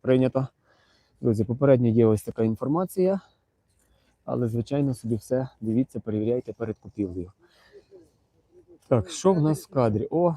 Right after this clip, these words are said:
зараз протруть і буде вже інформація. Peugeot продається, люди якраз дивляться, не дивимось під руку,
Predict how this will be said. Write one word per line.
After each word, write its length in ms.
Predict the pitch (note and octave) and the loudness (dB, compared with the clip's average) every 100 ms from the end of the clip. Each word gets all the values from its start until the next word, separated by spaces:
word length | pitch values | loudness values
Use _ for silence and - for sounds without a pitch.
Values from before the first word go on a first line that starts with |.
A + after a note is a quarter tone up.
| A#2 | -2
зараз 360 | C3+ C3 A#2+ | 0 0 -2
протруть 640 | - - C3 D#3 F#3 - - _ _ _ _ _ _ _ _ _ _ _ - - - F3+ - | -8 -8 -4 0 0 -2 -20 _ _ _ _ _ _ _ _ _ _ _ -20 -20 -18 -16 -8
і 100 | A2 | -2
буде 240 | C3+ D3 | 0 2
вже 180 | B2 B2 | 2 0
інформація. 680 | A2+ A#2 A2+ G#2 - G2+ G2+ _ _ _ | 0 -4 -6 -8 -10 -16 -18 _ _ _
Peugeot 380 | - B2+ A#2 G#2+ | -4 -2 0 -2
продається, 540 | G2+ A2 A#2+ D#3+ D3+ A#2 | -2 -2 0 0 -2 -4
люди 180 | A2 | -2
якраз 240 | G#2 G2 G#2 | -4 -6 -8
дивляться, 400 | D#3+ C#3+ B2+ A2 | -8 -6 -8 -12
не 120 | A#2 | -8
дивимось 440 | A#2 A2 G#2 G2+ | -6 -6 -8 -12
під 160 | - A2 | -12 -8
руку, 320 | E3 F3+ F3+ | -8 -6 -10